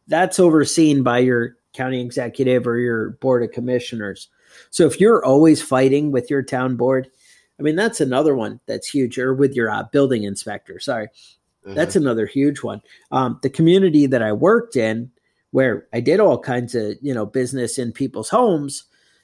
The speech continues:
Speaker 1: the, um, the building inspector was a jackass. Uh,
Speaker 2: Mm-hmm.
Speaker 1: so in order to get a water heater replaced, replaced existing,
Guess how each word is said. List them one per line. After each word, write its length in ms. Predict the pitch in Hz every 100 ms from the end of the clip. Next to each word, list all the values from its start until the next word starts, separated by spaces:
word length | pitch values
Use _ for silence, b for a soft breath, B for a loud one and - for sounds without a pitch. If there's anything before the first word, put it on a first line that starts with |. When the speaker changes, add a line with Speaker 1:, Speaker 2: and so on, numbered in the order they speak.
| _ -
Speaker 1:
the, 540 | 127 147 143 135 - _ _ _ _ _ _ _ _ _ _ _ _ -
um, 420 | 151 151 131 110 101 b b b _ _ -
the 160 | 143 127
building 380 | 180 214 185
inspector 520 | 120 113 - 117 - 117
was 200 | 113 110
a 40 |
jackass. 760 | 151 123 117 - - - - _ _ -
Uh, 360 | 139 135 127 117
Speaker 2:
Mm-hmm. 280 | 98 110 117
Speaker 1:
so 340 | - 160 131 -
in 140 | 175 165
order 340 | 190 156 151
to 100 | 143
get 200 | 135 151
a 60 | 131
water 400 | 123 135 135 120
heater 360 | - 135 120
replaced, 720 | 110 110 - 123 120 - - 120
replaced 580 | 127 - 226 104 -
existing, 720 | 139 139 151 185 - 104 107